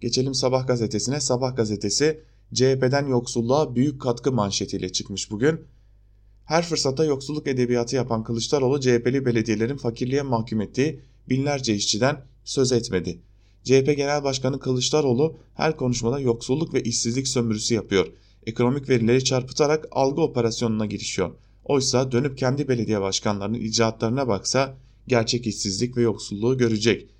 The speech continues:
İşte acı tablo. C H P İstanbul'da beş bin sekiz yüz otuz bir, İzmir'de bin yüz doksan dört, Adana'da bin üç yüz, Antalya'da dokuz yüz on beş kişiyi işten attı. İşsiz ve parasız kalan işçiler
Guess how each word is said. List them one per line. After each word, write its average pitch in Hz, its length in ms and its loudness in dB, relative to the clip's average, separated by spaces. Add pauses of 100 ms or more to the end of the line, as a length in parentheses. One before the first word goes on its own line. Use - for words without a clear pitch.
(180)
İşte 131 240 0
acı 120 240 0
tablo. 98 440 0 (440)
C 139 160 0
H 139 80 -2
P 151 120 0
İstanbul'da 147 680 0 (300)
beş 170 260 2
bin 156 80 -4
sekiz 131 360 0
yüz 110 100 -2
otuz 131 360 -2
bir, 151 240 -2 (260)
İzmir'de 117 640 0
bin 139 140 -2
yüz 107 200 0
doksan 131 400 0
dört, 143 240 0
Adana'da 123 520 0
bin 127 120 -2
üç 139 200 -4
yüz, 151 200 -4 (220)
Antalya'da 135 640 2
dokuz 120 240 -2
yüz 127 80 -2
on 143 160 0
beş 110 140 0
kişiyi - 300 -2
işten 120 280 0
attı. 90 460 -2 (320)
İşsiz 196 420 2
ve 175 120 -2
parasız 147 360 0
kalan 120 260 2
işçiler 131 380 0